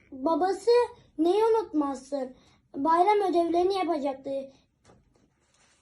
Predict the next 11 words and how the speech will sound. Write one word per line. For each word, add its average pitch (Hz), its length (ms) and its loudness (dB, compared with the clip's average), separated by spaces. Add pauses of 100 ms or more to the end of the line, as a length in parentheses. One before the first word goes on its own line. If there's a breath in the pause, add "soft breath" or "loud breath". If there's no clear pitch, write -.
(100)
"Niye 370 340 2
yapmadı?" 320 520 -2 (2000)
"Çünkü 370 360 0 (120)
bizi 403 260 -2
kandırdı." 285 720 -4 (2000 soft breath)
Ertesi 359 560 0
gün 466 200 8
hayat 370 340 0
bilgi 359 360 -2
sınavı 349 460 0
olmuştu. 311 760 -2